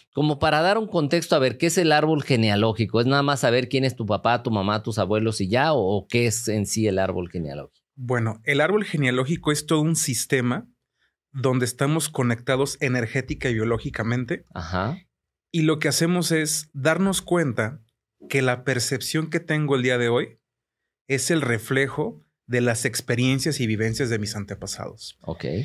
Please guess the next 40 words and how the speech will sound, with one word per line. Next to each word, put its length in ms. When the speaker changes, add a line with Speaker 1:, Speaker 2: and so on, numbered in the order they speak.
Speaker 2:
Quiere 220
decir 540
que 120
esta 260
idea 380
de 140
que 140
llegamos 580
neutros 800
en 200
cuanto 380
a 80
cómo 280
percibo 380
la 120
realidad, 580
desde 300
mi 120
punto 320
de 140
vista, 460
no 180
es 140
así. 240
Speaker 1:
O 40
sea, 160
no 120
venimos 420
con 180
el 100
disco 280
duro 160
en 120
blanco, 340
en 100
pocas 260
palabras. 600
Speaker 2:
No. 360
Así 280
como 460